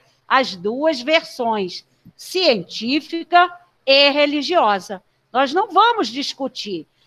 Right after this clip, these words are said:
E aí, às vezes, al-, alguns momentos, vocês vão falar assim, "Professora, e você? Qual das duas você acha que está correta?"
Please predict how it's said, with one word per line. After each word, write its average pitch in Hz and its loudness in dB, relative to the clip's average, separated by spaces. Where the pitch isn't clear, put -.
E 320 2
aí, 349 6
às 349 6
vezes, 269 2
al-, 247 0
alguns 277 2
momentos, 220 0
vocês 269 -2
vão 302 2
falar 277 4
assim, 240 -6
"Professora, 247 0
e 381 -2
você? 330 2
Qual 381 6
das 269 2
duas 294 -2
você 277 -2
acha 269 2
que 262 -14
está - -2
correta?" 202 -4